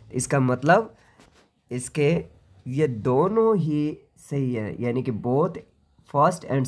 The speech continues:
second are true। नेक्स्ट,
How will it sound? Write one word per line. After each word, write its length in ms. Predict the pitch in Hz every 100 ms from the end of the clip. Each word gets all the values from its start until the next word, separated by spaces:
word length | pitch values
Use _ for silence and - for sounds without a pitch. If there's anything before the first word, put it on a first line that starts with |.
| 143
second 280 | 139 127 113
are 280 | 113 180 - - _ - _ -
true। 180 | - 104 80 - - - - _ - _ - -
नेक्स्ट, 560 | 151 196 240 - -